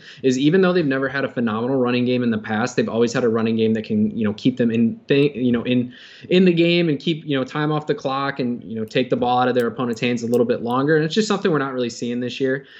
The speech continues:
Um, obviously, we've seen back-to-back good games out of T Y Hilton on the other side, so that's, you know, encouraging to see after a guy that hasn't necessarily performed all that well this year.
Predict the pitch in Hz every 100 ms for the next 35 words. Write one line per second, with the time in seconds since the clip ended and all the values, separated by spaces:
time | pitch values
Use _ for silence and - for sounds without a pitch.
0 | - 113 113 113 135 160 165 180 165 156
1 | 160 135 131 135 143 135 135 135 127 131
2 | 127 120 113 139 123 113 131 139 151 135
3 | 123 127 139 139 143 139 135 - - -
4 | - 131 143 - - 135 123 123 120 131
5 | 127 151 147 147 143 143 - 143 147 143
6 | _ _ 127 131 147 123 127 127 131 120
7 | 120 120 127 123 120 123 131 123 120 120
8 | 110 131 131 135 135 127 135 135 131 143
9 | 139 139